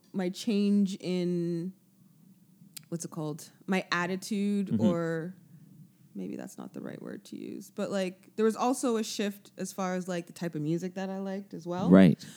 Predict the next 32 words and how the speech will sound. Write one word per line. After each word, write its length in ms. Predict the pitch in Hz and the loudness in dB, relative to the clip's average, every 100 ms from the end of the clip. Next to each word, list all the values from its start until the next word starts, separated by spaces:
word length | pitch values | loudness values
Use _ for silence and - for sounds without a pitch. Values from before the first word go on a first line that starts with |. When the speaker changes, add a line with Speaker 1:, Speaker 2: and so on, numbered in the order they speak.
| - - | -20 -4
Speaker 1:
Um, 640 | 208 208 208 196 190 214 214 _ _ | 0 2 2 2 2 0 -4 _ _
so, 600 | - 220 202 190 185 208 - _ - | -2 2 2 2 -2 -6 -14 _ 2
yeah, 260 | 240 226 | 4 6
a 20 | |
lot 180 | 190 254 | 4 4
of 80 | 285 | 4
things 200 | 302 269 | 4 4
were 100 | 233 | 4
happening 500 | 196 190 - 190 175 | 0 -4 -2 -2 -2
at 140 | 175 - | -4 -8
the 60 | |
same 300 | - 165 165 | -6 -4 -4
time 320 | 175 170 165 | -4 -4 -4
as 140 | 165 180 | -6 -6
far 300 | 156 - - | -8 -8 -8
as, 160 | 170 | -8
like, 280 | 170 170 - _ _ _ _ | -8 -8 -10 _ _ _ _
you 120 | - 175 | -4 -4
know, 380 | 147 151 170 202 _ _ _ _ _ _ _ _ _ - | -2 -6 -10 -14 _ _ _ _ _ _ _ _ _ -10
uh, 160 | 156 - | -10 -4
interest 480 | 180 180 175 165 - | -4 -2 -4 -4 -6
shifting 680 | - 170 - 156 147 151 | -6 -6 -4 -6 -4 -4
and, 380 | 143 135 143 160 | -6 -6 -8 -10
you 100 | 165 | -8
know, 320 | 151 120 117 139 | -8 -8 -10 -6
realizing 880 | 160 165 135 123 160 147 143 151 180 - | -4 -4 -4 -8 -10 -8 -8 -10 -12 -8
things 460 | 165 151 147 151 151 | -6 -4 -4 -6 -8
and, 280 | 139 135 - _ _ - | -12 -12 -14 _ _ -12
you 100 | 151 | -10
know, 160 | 110 87 | -8 -10
coming 380 | - 160 151 160 | -8 -6 -6 -8
to 460 | - 135 131 135 | -8 -6 -6 -8